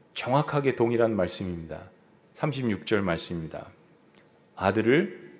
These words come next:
믿는 자에게는 영생이 있고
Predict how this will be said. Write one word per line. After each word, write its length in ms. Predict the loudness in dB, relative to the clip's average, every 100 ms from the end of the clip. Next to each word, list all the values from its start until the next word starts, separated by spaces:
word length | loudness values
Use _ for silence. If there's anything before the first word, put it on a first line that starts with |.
| -14
믿는 720 | -2 2 2 0 0 0 -2 0
자에게는 840 | 2 4 2 2 4 4 2 -8 -20 -20 -20 -20 -12 -2
영생이 440 | -2 -2 -4 -4
있고 360 | -6 -10 -14 -14